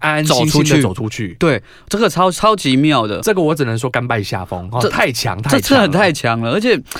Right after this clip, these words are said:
Speaker 2: 刚刚讲到大实话这件事情，
Speaker 1: 对。
Speaker 2: 哦，不得不说，我第一次见到师父的时候，他就对着我旁边的人讲了大实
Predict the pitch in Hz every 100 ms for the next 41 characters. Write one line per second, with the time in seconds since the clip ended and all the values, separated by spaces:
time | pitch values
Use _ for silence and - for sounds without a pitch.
0 | - - 202 226 151 - 220 175 139 -
1 | 117 127 160 120 120 123 120 117 120 117
2 | 104 127 123 170 147 151 151 143 139 202
3 | 170 160 160 151 156 147 147 123 120 127
4 | 139 147 147 127 - 147 120 113 110 104
5 | - - _ - 123 139 156 123 80 110
6 | 110 113 135 - 165 - 190